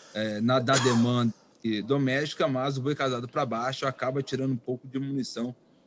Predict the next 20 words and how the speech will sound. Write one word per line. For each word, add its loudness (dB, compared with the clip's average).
dos -2
frigoríficos. -4
Outro 2
ponto 4
é 8
o 4
câmbio, 4
né? 0
A 0
gente -6
viu 2
até 2
semana 2
passada -2
o -4
câmbio -2
no -2
cinco -6
e -2
trinta 0